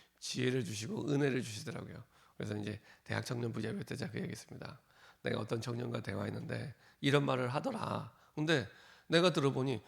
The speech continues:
그게 너무 맞더라. 싫은 걸 어떡하냐?" 맞지. 싫으면 싫은 거지.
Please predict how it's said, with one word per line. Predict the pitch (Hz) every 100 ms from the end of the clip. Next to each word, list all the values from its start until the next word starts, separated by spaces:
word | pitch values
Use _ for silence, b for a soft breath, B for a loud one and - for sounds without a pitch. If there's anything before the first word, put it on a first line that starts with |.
| B
그게 | - 170 190
너무 | 143 147
맞더라. | 120 - - - - - _ _ -
싫은 | 165 220 233
걸 | 208
어떡하냐?" | 156 - 147 123 101 - _ _ _ _ _ _ _ _ _
맞지. | 117 117 - - 135 -
싫으면 | - 151 147 120
싫은 | 147 160
거지. | 127 127